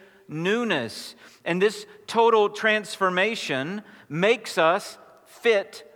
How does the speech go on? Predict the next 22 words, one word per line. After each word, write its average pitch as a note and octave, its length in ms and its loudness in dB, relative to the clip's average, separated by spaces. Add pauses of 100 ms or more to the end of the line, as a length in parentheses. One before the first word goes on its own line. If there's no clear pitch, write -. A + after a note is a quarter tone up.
for G#3 260 2
heaven. F#3+ 560 0 (920)
But F#3+ 180 2
while A3+ 260 6
it G#3+ 160 -2
fits B3+ 320 -2
us A#3 200 0
for G#3 180 2
heaven, G3 640 0 (2000)
we G3+ 220 -8
no G#3+ 300 4
longer F#3+ 500 4
fit - 800 0 (1040)
in F3+ 180 -2
this F#3+ 240 -2
world. D3 560 0 (1500)
We're A#3 160 2
fit D3+ 200 -2
for D3 200 -2
heaven, G3+ 340 0
but G3 160 -2
not E3+ 300 0